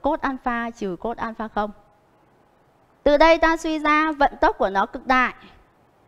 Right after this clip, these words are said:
khi góc alpha bằng gì ạ? Bằng không, tức cos alpha bằng một.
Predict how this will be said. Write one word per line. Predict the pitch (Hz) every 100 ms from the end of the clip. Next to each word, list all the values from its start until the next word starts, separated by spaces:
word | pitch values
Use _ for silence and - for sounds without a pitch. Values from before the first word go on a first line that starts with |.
| _
khi | - 302 311 294
góc | 339 370
alpha | 247 277 277 294 269 269
bằng | 220 208 190 170 165
gì | 196 180
ạ? | 175 - _ _ _ _ -
Bằng | 190
không, | 185 254 254 233 -
tức | 254 277
cos | 269 285
alpha | 240 233 220 214
bằng | 175
một. | 156